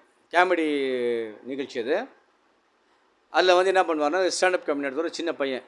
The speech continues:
மதுரை மகாவன் பேர்ல வந்து இந்த ப-, இந்த குழந்தை வந்து நடிச்சிச்சு,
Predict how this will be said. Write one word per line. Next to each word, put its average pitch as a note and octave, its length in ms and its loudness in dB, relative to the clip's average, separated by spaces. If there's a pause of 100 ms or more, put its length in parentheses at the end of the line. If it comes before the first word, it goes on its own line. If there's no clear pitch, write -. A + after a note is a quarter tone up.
(2000)
மதுரை F3+ 300 2
மகாவன் D#3 640 4
பேர்ல D3+ 460 2
வந்து D3 140 0
இந்த C#3+ 140 -4
ப-, C3 320 0
இந்த B2 140 -4
குழந்தை D3 340 0
வந்து C#3+ 160 -4
நடிச்சிச்சு, D3 580 -6